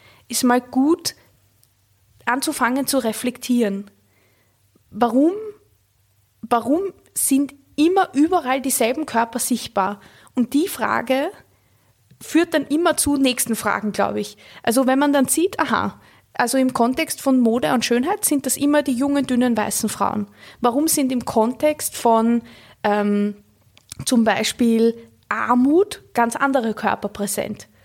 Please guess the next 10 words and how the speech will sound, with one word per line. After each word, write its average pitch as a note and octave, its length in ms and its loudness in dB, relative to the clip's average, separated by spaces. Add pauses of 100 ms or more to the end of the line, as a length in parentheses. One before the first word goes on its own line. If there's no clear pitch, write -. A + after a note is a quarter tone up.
(260)
Warum B3 220 2
sind C4+ 200 2
im A#3+ 120 0
Kontext C4 640 0
von A3+ 380 2 (280)
Bedrohungsszenarien, C4 1400 0
die D#4 80 -4
medial B3+ 480 0
konstruiert C#4 640 -2
werden, C4+ 280 0